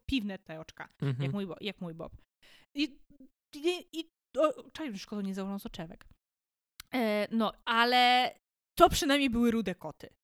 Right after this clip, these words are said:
Speaker 1: Cało-, tak jakby całościowo rude. A tutaj Gus w pierwszej,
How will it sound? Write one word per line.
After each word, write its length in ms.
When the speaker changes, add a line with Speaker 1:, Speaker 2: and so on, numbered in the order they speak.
Speaker 1:
Cało-, 320
tak 200
jakby 160
całościowo 600
rude. 320
A 100
tutaj 400
Gus 380
w 160
pierwszej, 380